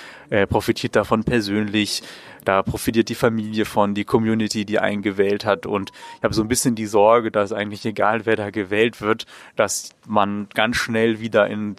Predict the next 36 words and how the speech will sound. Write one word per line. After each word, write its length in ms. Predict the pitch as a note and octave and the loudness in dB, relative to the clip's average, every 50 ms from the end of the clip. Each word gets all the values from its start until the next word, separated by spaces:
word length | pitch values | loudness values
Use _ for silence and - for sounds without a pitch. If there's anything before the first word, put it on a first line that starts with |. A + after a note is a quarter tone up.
| - | -10
die 100 | - G#2+ | -12 -4
gleiche 340 | G2 - G2+ G#2 G#2 - A2+ | 0 2 2 2 2 0 -6
Falle 360 | - - - A2 A2+ A#2 A#2 | -6 -2 -2 0 2 2 0
tappt, 320 | - - B2 A#2+ - - - | 0 0 -2 -2 -2 -4 -10
ins 140 | G#2 G2+ - | -12 -10 -6
gleiche 300 | - G2+ G2+ G2 - G#2+ | -4 -4 -4 -4 -6 -10
Muster 360 | G#2+ A2+ A2+ - - B2 A2 | -10 -8 -8 -4 -2 -2 -2
tappt. 320 | - - G#2+ - - - - - - - - - - - | -2 -2 -4 -4 -6 -10 -18 -20 -20 -20 -20 -12 -6 -4
Deshalb, 320 | G#2 F#2+ - G2 F#2 E2 - _ _ _ - - - - - _ | -2 -2 0 0 -2 -2 -4 _ _ _ -20 -20 -20 -20 -8 _
ja, 140 | - G#2 F#2+ | 0 2 2
unabhängig 600 | F#2 - - A#2 A2+ A2 - - A2 G#2+ G2+ F#2+ | 2 0 -2 0 0 0 0 0 -2 -4 -4 -4
davon, 400 | - G2+ F#2+ - - G#2 G2 F#2 | -4 -6 -4 -2 -2 -4 -2 0
wer 140 | G2 F#2+ G2 | 0 0 0
gewählt 400 | F2+ G2+ F#2 G2+ G2+ G2 - - | -2 -2 -2 0 -2 -2 -2 -2
wird, 200 | A2 G2 - - | -4 -4 -4 -6
die 80 | G#2 | -10
große 500 | - - - G#2 G#2 A#2 B2+ C3+ - - | -8 -6 -2 2 4 6 6 4 4 0
Veränderung, 720 | A2 - - A2 G2+ G2 G2+ G#2 G2+ G2 - G#2 G2 G2 F#2+ - - - - - - - _ - | -4 -2 0 0 0 0 0 -2 -2 -2 -2 -4 -6 -6 -8 -12 -18 -20 -20 -20 -20 -10 _ -2
äh, 400 | F#2 F2+ F2+ F2+ F#2 - F2+ - - | 0 0 0 0 -2 -4 -6 -6 -6
erwarte 380 | - G2+ F2+ F#2+ G2+ G2 - A2+ | -4 0 2 2 2 2 0 -4
ich 280 | - D3 D#3+ D#3 - | -4 -4 -4 -4 -2
nicht. 340 | D3+ C#3 C#3 C#3 A#2+ - - | -2 -2 -2 -2 -4 -6 -2
Und 460 | - A2+ G#2+ G#2 G2+ G2 F#2+ E2+ F#2 | 0 2 2 4 2 0 -2 -2 0
wenn 120 | G2+ G2+ G2 | 0 2 2
man 180 | G#2 G2+ G2 | 2 0 -2
sich 160 | F#2+ F#2 - - | -2 -6 -8 -6
umhört 340 | A2+ A2+ A2 G#2+ G#2+ G2+ | -4 -4 -4 -4 -6 -2
bei 140 | - G#2 F#2+ | 2 2 2
den 160 | - F#2+ F#2 | 2 0 -4
Leuten, 340 | F#2 F#2+ F#2+ G2 G2 - - | 0 2 4 4 2 2 -2
erwarten's 540 | F#2+ F#2+ F2+ - G2+ F2+ F#2 - G2+ F#2 - | -6 -4 -2 2 2 2 2 2 -2 -6 -8
die 80 | - G2+ | -4 0
meisten 400 | F#2 F2 F2+ F2 - - G2+ F2+ | 0 0 0 0 -4 -6 -8 -8
Menschen 340 | F2 F2+ E2+ - - G2 | -6 -6 -6 -6 -6 -6
auch 180 | F#2+ F#2 - - | -8 -10 -10 -12
nicht. 160 | - A2+ - | -16 -20 -20